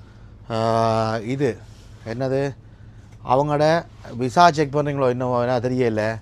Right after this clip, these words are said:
பேக்ரவுண்ட், அவன் எங்க இருக்கிறான், எப்படி, யார் மூலமா வேலைக்கு வந்தவன், அவன் எந்த ஊர், ஆ, அல்லது எங்க, எந்த தொங்கல்ல இருக்கிறான், அல்ல ஏதோ ஒரு அவனோட பேக்ரவுண்டை செக்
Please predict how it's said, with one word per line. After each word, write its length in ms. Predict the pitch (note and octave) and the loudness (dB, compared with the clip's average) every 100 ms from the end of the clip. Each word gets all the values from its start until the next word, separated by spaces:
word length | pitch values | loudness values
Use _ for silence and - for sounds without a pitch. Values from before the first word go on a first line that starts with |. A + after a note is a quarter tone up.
| - - - - - - | -16 -20 -20 -20 -18 -2
பேக்ரவுண்ட், 480 | C3 C#3+ D3+ D3 C3 | 0 2 2 2 2
அவன் 200 | C3 C3 | -2 -2
எங்க 160 | D#3+ E3 | 0 2
இருக்கிறான், 480 | D#3 C3+ C3 B2 B2 - B2+ | 2 2 2 2 -2 -6 -6
எப்படி, 320 | C3+ E3+ E3 | -2 4 4
யார் 300 | D3 C#3+ E3 D#3+ | 6 4 4 2
மூலமா 280 | D3+ C#3 B2 | 2 2 0
வேலைக்கு 300 | C#3 D3+ C3 | 0 0 0
வந்தவன், 460 | B2+ A#2+ A2+ A#2 A#2+ - | 0 0 0 0 -4 -16
அவன் 300 | G#2+ A#2 A#2+ | -12 -8 -6
எந்த 160 | D3 D#3 B2+ | -2 0 2
ஊர், 320 | B2+ B2+ A#2+ G#2+ - - - - - | 4 2 0 -10 -20 -20 -20 -18 -8
ஆ, 60 | A#2 A#2+ | -4 -4
அல்லது 380 | B2 B2+ C3+ C3+ C3+ C3 | -2 -2 0 0 -2 -2
எங்க, 200 | C#3+ D#3+ D#3 D3 C#3+ B2+ | -2 0 2 4 2 0
எந்த 160 | C#3+ D#3 | 0 0
தொங்கல்ல 420 | C3+ C#3+ C#3+ C#3 | 0 0 2 2
இருக்கிறான், 380 | B2+ B2+ C3+ C3+ | 2 0 0 0
அல்ல 200 | C3+ B2+ | 0 0
ஏதோ 120 | C3+ | 2
ஒரு 140 | E3 C#3+ | 4 2
அவனோட 180 | D3 B2+ | 2 0
பேக்ரவுண்டை 420 | F3 D#3+ E3 E3+ | 0 4 4 4
செக் 200 | D3+ | 0